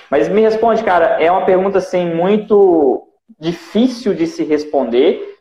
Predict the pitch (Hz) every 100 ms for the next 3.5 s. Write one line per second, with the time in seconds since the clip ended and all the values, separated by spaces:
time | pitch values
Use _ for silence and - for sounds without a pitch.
0 | _ 127 127 131 131 131 135 131 131 135
1 | 127 120 127 143 143 - _ _ _ 143
2 | 156 156 151 147 143 196 214 196 - 170
3 | 147 135 127 123 -